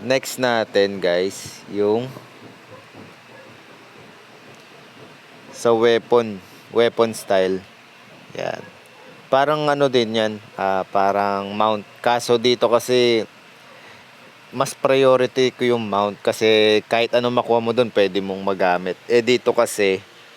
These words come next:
pagka nakakuha ka ng mga ibang weapon, hindi mo magagamit, pero dagdag stats siya.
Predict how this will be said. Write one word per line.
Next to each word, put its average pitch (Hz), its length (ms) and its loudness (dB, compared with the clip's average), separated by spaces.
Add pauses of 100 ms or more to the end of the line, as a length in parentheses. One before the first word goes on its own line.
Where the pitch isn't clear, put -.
(520)
pagka 113 560 0
nakakuha 113 480 0
ka 107 160 -2
ng 107 80 -2
mga 104 220 0 (100)
ibang 104 400 -4
weapon, 95 560 0 (160)
hindi 110 240 -6
mo 123 160 -2
magagamit, 104 720 0
pero 131 240 0
dagdag 110 400 -2
stats - 400 -6
siya. 92 240 -6